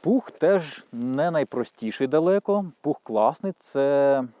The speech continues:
сімсот п'ятдесятий Feel Power, тобто пружність пуху, яка, власне, підтверджена сертифікатом Швейцарського інституту I D F L, а це інститут, який най-най-найкрутіший по сертифікації пуху. Сімдесят відсотків цього пуху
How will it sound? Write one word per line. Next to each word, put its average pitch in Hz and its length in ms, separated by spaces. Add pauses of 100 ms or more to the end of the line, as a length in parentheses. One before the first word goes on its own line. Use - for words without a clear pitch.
сімсот 151 360
п'ятдесятий 131 580
Feel 110 200
Power, 151 280
тобто 202 220
пружність 165 480
пуху, 175 300
яка, 139 260
власне, 135 280
підтверджена 127 1120
сертифікатом 123 840 (280)
Швейцарського 123 600
інституту 127 360
I 123 120
D 117 60
F 123 180
L, 123 280 (320)
а - 80
це 131 200
інститут, 123 440
який 113 280
най-най-найкрутіший 113 1120
по 117 120
сертифікації 110 760
пуху. 113 380 (840)
Сімдесят 147 460
відсотків 156 460
цього 131 240
пуху 113 500